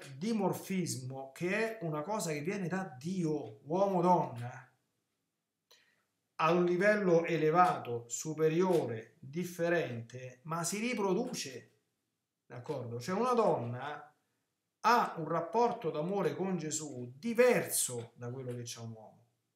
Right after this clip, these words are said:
perché è un rapporto tra maschile e femminile. Tutti quanti quelli che mi conoscono sanno quanto io sono devoto alla Madonna, no? Ma i più grandi devoti alla Madonna, invece,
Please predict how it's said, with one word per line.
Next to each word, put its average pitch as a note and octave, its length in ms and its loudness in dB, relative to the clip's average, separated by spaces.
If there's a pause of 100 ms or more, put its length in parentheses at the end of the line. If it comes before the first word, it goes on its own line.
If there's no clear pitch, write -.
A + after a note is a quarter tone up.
(600)
perché G3 300 4
è A3 40 8
un F3 120 4
rapporto G3 840 2
tra F3+ 200 2
maschile F#3 560 0
e - 40 -8
femminile. E3 680 -4 (2000)
Tutti C3+ 260 -14
quanti D3 280 -4
quelli C#3 160 -6
che C3 80 -6
mi C3 120 -8
conoscono C3+ 360 -6
sanno B2+ 300 -6
quanto A#2+ 240 -6
io B2 60 -10
sono A#2+ 220 -8
devoto B2 560 -6
alla A#2+ 220 -8
Madonna, A#2 520 -6
no? - 320 -8 (1120)
Ma D3+ 120 -8
i E3 60 -6
più F3 120 -4
grandi A#3 320 2
devoti D#3 380 2
alla D3 160 -2
Madonna, D3 420 0
invece, D#3+ 920 -4